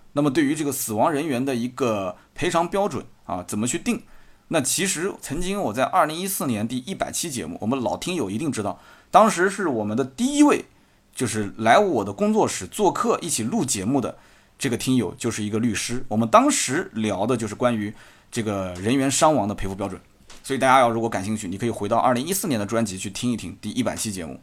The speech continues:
应该讲到今天为止，这期节目还是有很多干货的，它的基本规则是没有变的啊。比方说按照当地的最低工资标准，按照一些社保的这个标准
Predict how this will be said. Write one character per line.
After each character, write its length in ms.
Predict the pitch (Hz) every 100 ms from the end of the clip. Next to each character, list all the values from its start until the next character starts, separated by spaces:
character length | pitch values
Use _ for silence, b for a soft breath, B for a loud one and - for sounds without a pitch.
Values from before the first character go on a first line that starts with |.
| B B B
应 100 | 127
该 80 | 135
讲 200 | 104 -
到 140 | 156 139
今 240 | 208 262
天 180 | 254 196
为 140 | 110
止， 120 | 95
这 120 | 85 113
期 100 | 104
节 100 | 98
目 140 | 101
还 240 | - 95
是 300 | 156 196 113 101
有 160 | 104
很 160 | 110 90
多 140 | 101
干 200 | 110 113
货 160 | 110 92
的， 140 | - B B B
它 120 | 190
的 100 | 175
基 260 | - 220 247
本 220 | 147 104
规 180 | 214 226
则 240 | 117 92
是 140 | 107
没 100 | 104
有 120 | 123 107
变 200 | 139 107
的 80 | - b b b
啊。 80 | 92
比 100 | 98
方 120 | 107
说 100 | 120
按 100 | 127
照 120 | 127
当 180 | 110 135
地 100 | 127
的 220 | 110 98
最 140 | 98 127
低 80 | 127
工 160 | 131
资 80 | 131
标 180 | 135 139
准， 160 | 117 -
按 140 | 117
照 100 | 113
一 80 | 107
些 160 | 123
社 220 | 120 170 123
保 220 | 98 -
的 80 | 85
这 80 |
个 60 | 104
标 200 | 110 127
准 160 | 123